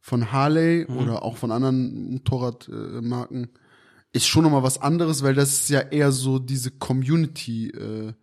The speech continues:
Speaker 1: hat ja
Speaker 2: Mhm.
Speaker 1: mehr so diesen
Speaker 2: Ja.
Speaker 1: Community-Charakter ohne Tische. Da si-, hast du vielleicht so ein paar Stehtische, aber Stehtische, das ist ja das Schöne.
Speaker 2: Ja.
Speaker 1: Da ko-, da sammelt
Speaker 2: Ihr setzt
Speaker 1: sich
Speaker 2: sich
Speaker 1: ja
Speaker 2: einfach jemand
Speaker 1: irgendwann
Speaker 2: zu, ja.
Speaker 1: so, ne, genau. Deswegen, das hab ich leider noch nicht gemacht.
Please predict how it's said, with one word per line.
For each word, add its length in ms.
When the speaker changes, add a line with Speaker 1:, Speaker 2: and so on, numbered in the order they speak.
Speaker 1:
hat 140
ja 60
Speaker 2:
Mhm. 60
Speaker 1:
mehr 120
so 100
diesen 200
Speaker 2:
Ja. 60
Speaker 1:
Community-Charakter 1040
ohne 320
Tische. 320
Da 120
si-, 200
hast 160
du 40
vielleicht 240
so 80
ein 40
paar 160
Stehtische, 720
aber 180
Stehtische, 540
das 140
ist 60
ja 80
das 180
Schöne. 480
Speaker 2:
Ja. 360
Speaker 1:
Da 80
ko-, 320
da 100
sammelt 320
Speaker 2:
Ihr 60
setzt 120
Speaker 1:
sich 80
Speaker 2:
sich 80
Speaker 1:
ja 100
Speaker 2:
einfach 160
jemand 160
Speaker 1:
irgendwann 180
Speaker 2:
zu, 60
ja. 60
Speaker 1:
so, 220
ne, 280
genau. 440
Deswegen, 280
das 100
hab 80
ich 120
leider 220
noch 120
nicht 180
gemacht. 460